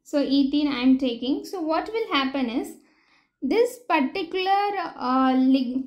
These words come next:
this ethyl group along with this bond is acting as the nucleophile, okay?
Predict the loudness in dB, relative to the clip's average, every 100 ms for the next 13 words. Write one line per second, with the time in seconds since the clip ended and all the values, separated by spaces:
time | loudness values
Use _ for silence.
0 | -4 -4 -4 -4 -6 -6 -6 -2 0 0
1 | 0 -4 -12 _ _ _ -4 0 2 0
2 | -2 0 0 0 0 0 2 0 -2 -2
3 | -2 -2 -4 -2 -2 2 0 0 2 2
4 | 2 -2 -8 -8 -8 -6 -6 -8 -8 -8
5 | -8